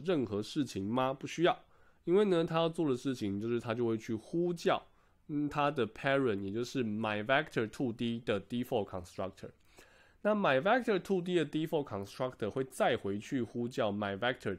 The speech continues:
的 default constructor，所以呢，结果来说就是 n 会被设成二，哦，n 会被设成二，然后 m 会被设成 no pointer，哦，这个样子，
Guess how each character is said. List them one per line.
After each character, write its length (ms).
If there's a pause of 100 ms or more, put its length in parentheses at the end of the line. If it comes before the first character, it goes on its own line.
(120)
的 200
default 400
constructor， 580 (420)
所 240
以 60
呢， 260
结 200
果 100
来 160
说 240
就 140
是 180
n 500
会 140
被 160
设 240
成 320
二， 260 (760)
哦， 200
n 240
会 80
被 140
设 180
成 160 (120)
二， 220 (440)
然 100
后 140
m 400
会 120
被 200
设 280
成 380
no 180
pointer， 520 (460)
哦， 220
这 80
个 100
样 220
子， 160